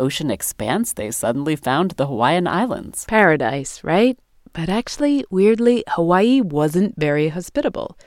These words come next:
Speaker 2: The islands are volcanoes, and they've only emerged from the ocean pretty recently, at least in geological and evolutionary time. And because of that, there were basically no edible plants there.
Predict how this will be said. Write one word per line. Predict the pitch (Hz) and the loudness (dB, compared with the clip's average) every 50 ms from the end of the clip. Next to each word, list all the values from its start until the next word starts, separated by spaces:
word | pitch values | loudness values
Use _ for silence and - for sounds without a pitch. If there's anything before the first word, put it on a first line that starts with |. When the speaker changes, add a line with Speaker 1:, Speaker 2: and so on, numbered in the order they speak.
| _ _ _ _ _ - - | _ _ _ _ _ -8 -4
Speaker 2:
The | - - - | -2 0 2
islands | 226 240 254 269 277 262 254 247 - | 2 2 2 4 6 6 6 6 4
are | 240 220 | 2 2
volcanoes, | 190 190 170 175 - - 156 147 143 147 151 175 196 202 214 | 4 2 2 2 0 -2 -4 -2 -2 0 0 -2 0 0 0
and | 202 196 196 | 2 2 2
they've | 196 190 175 | 2 2 2
only | 175 185 226 262 294 285 | 4 4 6 6 6 6
emerged | 240 180 170 170 170 160 - - | 4 4 4 2 0 -2 -6 -10
from | - 156 151 156 | -8 -6 -4 -4
the | 156 - | -4 -2
ocean | - 151 151 - - 156 156 143 | -2 -4 -4 -4 -6 -8 -8 -8
pretty | - - 143 135 | -8 -10 -10 -8
recently, | 131 135 175 247 - 180 - - - 85 85 - | -4 -4 -4 -4 -4 -6 -8 -6 -8 -8 -6 -6
at | 160 156 | -6 -4
least | 139 147 147 139 - 143 | -2 -2 -4 -4 -4 -4
in | 139 139 143 139 | -4 -4 -4 -4
geological | 147 143 143 139 139 135 135 135 139 - - 135 135 | -4 -4 -2 -2 -2 -4 -4 -6 -6 -6 -6 -4 -4
and | 135 131 123 | -4 -4 -4
evolutionary | 131 - 131 131 156 202 - - 143 117 87 - | -4 -4 -4 -2 -2 -4 -4 -4 -8 -8 -8 -8
time. | - - - 87 113 143 180 208 - - - - _ _ _ - | -10 -8 -6 -6 -4 -4 -4 -6 -8 -10 -20 -20 _ _ _ -14
And | - 151 | -8 -6
because | 151 - 156 143 139 | -6 -4 -4 -6 -8
of | 131 | -6
that, | - 196 226 262 285 294 - _ _ - | -4 -2 -2 0 -2 -2 -6 _ _ -16
there | 262 269 | -10 -6
were | 320 339 320 _ _ _ _ | -4 -4 -4 _ _ _ _
basically | - 196 262 - - 285 - 262 262 240 | -4 -4 -2 -2 -6 -4 -2 0 0 0
no | 202 175 165 160 170 190 208 220 - - | 0 2 2 2 2 4 2 2 0 0
edible | 180 175 185 165 - 175 180 - | -2 -2 -2 -2 -2 -4 -4 -6
plants | _ - _ 202 208 233 254 214 - - - | _ -14 _ -6 -4 -4 -4 -4 -6 -14 -14
there. | - - - - - - | -10 -10 -10 -10 -10 -14